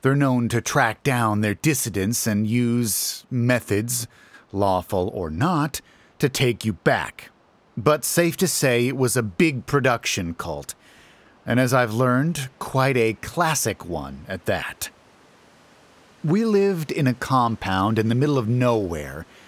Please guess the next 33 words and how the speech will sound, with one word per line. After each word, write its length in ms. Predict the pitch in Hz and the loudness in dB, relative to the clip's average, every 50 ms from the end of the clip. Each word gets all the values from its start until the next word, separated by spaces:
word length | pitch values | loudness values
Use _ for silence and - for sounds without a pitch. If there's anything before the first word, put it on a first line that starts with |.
| - - - - | -20 -20 -12 -8
surrounded 680 | - - 156 147 127 131 135 143 160 170 196 190 147 | -2 0 2 4 4 4 2 2 2 2 0 0 0
by 140 | - 147 135 | 0 0 2
a 100 | 123 107 | 2 0
thick 400 | 101 - - - - 208 202 - - - - | -2 -6 -4 0 0 0 0 -2 -8 -4 0
forest, 540 | 143 120 98 85 76 71 - - - - - - - - - - - - - | 0 0 0 -2 -4 -4 -6 -6 -6 -8 -10 -14 -20 -20 -20 -20 -20 -6 -2
and 160 | - 131 131 | 0 2 4
our 120 | 135 127 127 | 4 4 4
numbers 560 | 131 143 165 180 151 98 95 87 92 - - | 2 2 2 2 0 0 -2 -2 -4 -2 0
were 160 | 113 113 113 | 2 2 2
among 420 | 110 113 113 113 107 104 104 104 101 | 2 2 2 2 2 2 0 0 0
the 120 | 107 98 | 0 0
hundreds. 880 | - - - 127 131 131 127 117 95 95 85 73 - - - - - - - - - - - - - - - - - - - - | 0 -2 -2 0 0 2 0 0 -2 -4 -4 -6 -6 -6 -6 -6 -6 -8 -12 -20 -20 -20 -20 -20 -20 -20 -20 -20 -20 -20 -4 -2
I 260 | 143 123 113 110 117 | 0 2 2 2 2
was 200 | 110 104 104 95 | 2 2 0 -2
born 380 | - - 110 110 104 104 101 98 | -2 -2 0 0 2 2 2 0
and 180 | 90 87 95 | 0 0 0
raised 480 | 110 117 117 120 117 107 - - 101 90 | 0 2 2 0 0 -2 -4 -8 -8 -6
there, 320 | 90 80 76 73 69 67 - - - - - - - - - - | -6 -6 -6 -8 -12 -14 -18 -20 -20 -20 -20 -20 -20 -8 -4 -4
a 80 | 135 | 0
bastard 600 | 110 - 139 131 120 110 104 - - 113 98 85 | 2 2 2 4 2 0 -2 -2 -2 -2 -2 -2
child 580 | - - - 110 92 87 82 82 90 104 - - 135 | -2 0 0 0 0 0 0 0 0 -2 -2 -6 -4
bred 380 | 127 127 139 135 131 135 123 | 0 2 2 2 2 0 0
through 200 | - - 143 135 | 0 0 0 2
the 140 | 117 117 123 | 2 0 0
orders 480 | - - 160 143 147 135 131 123 117 113 | 0 0 2 2 2 2 2 0 0 0
of 100 | 117 92 | 0 0
the 140 | 110 117 - | -2 -2 0
elders 540 | 170 160 160 160 147 95 90 76 76 - - - - - - - - - - | 0 0 2 2 0 0 -2 -2 -2 -4 -8 -10 -14 -20 -20 -20 -14 -10 -2
by 240 | 127 135 127 123 | 2 2 2 2
two 260 | 127 - - 214 240 202 | 0 0 0 0 0 0
people 480 | - - 131 120 107 - 117 117 123 | 0 -2 -2 -2 0 0 0 0 0
who 140 | 98 120 123 | 0 0 0
could 180 | - - 98 | 0 -2 -2